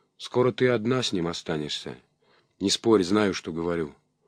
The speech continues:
В эту ночь другие слёзы текли на старый ватник, служивший изголовьем. Старшина говорил и говорил. Мира долго плакала, а потом, обессилев, уснула. И Степан Матвеевич к утру задремал тоже, обняв доверчивые девичьи плечи.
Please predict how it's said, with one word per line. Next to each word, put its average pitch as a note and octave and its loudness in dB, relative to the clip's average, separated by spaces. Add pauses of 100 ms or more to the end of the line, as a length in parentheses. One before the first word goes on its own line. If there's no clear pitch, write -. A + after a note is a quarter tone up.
(760)
В A2 2
эту C#3 4
ночь C3+ 6
другие A#2 2
слёзы G#2 0
текли G#2+ -4
на G2 -2
старый G2 0
ватник, F2+ -4 (300)
служивший F#2 -4
изголовьем. F2 -4 (580)
Старшина A#2+ 0
говорил G#2+ 6
и A2 2
говорил. F#2+ 2 (680)
Мира A2 2
долго F#2 2
плакала, A2 -4 (380)
а F2+ -8
потом, A#2+ 0
обессилев, F2 -4
уснула. D#2+ -12 (580)
И F2 -8
Степан B2 2
Матвеевич A2+ 2
к - -12
утру G2+ -4
задремал F#2+ 0
тоже, F#2 -2 (600)
обняв F2+ 2
доверчивые F#2+ 0
девичьи F2+ -2
плечи. D#2+ -6